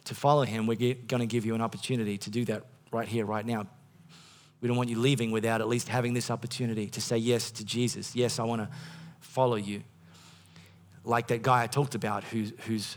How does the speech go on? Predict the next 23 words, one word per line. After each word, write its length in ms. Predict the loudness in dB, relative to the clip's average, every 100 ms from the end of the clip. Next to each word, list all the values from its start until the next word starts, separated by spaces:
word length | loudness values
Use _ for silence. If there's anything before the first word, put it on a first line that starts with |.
| -6
whose 200 | -4 -4
transformation 720 | -2 0 0 0 2 2 0
story 540 | -4 -2 2 4 2 -2 -18 -12 2
led 220 | 4 4
him 140 | 0
to, 260 | 0 -2 -2
to 220 | -4 -4
be 120 | -2
saying 520 | 0 2 2 2 0 0
the 140 | 2
answer's 300 | 2 0 0
yes, 200 | 2 2
but 100 | 2
what's 160 | -2 -2
the 100 | -6
question? 500 | 2 4 4 2 2
That 200 | 2 2
started 460 | 0 4 4 4
with 140 | 0 -2
him 200 | -2 -2
saying 340 | -2 -2 -2
first 420 | 0 -2 -2 -8 -4
yes 340 | -2 -2 -6